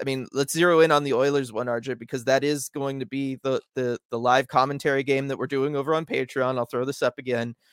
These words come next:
That Oilers game's gonna be a big deal because there is the potential, R J, that both of these teams could be on double-digit win streaks when that game comes around and want, you know, something's gonna have to give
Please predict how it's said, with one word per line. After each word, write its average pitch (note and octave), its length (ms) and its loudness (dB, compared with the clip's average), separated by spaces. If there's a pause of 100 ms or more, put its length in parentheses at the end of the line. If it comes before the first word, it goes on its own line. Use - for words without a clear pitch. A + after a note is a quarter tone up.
(800)
That E3 160 8
Oilers G3 320 8
game's E3+ 220 0
gonna F3+ 160 0
be F3 100 0
a D#3+ 60 -2
big E3 180 -6
deal F#3+ 200 0
because D3 300 -2
there F3 140 6
is G#3+ 120 6
the G#3+ 100 6
potential, G#3 560 2
R D3+ 140 8
J, D3+ 180 -2
that C#3 140 0
both F#3 240 4
of F3+ 80 -12
these F3+ 180 -4
teams F3 300 -8
could D#3 120 -8
be E3+ 120 -2
on D3+ 140 4
double-digit E3+ 640 4
win D3+ 200 2
streaks - 480 -4
when D#3+ 200 0
that A3 240 4
game D#3 200 -2
comes D#3+ 360 -2
around B2+ 560 4 (280)
and C#3+ 220 0
want, D3 380 4
you D3 100 -2
know, B2 60 0
something's D#3+ 580 -2
gonna D3 240 0
have C#3 300 -2 (140)
to G#2+ 100 -8
give A#2 420 0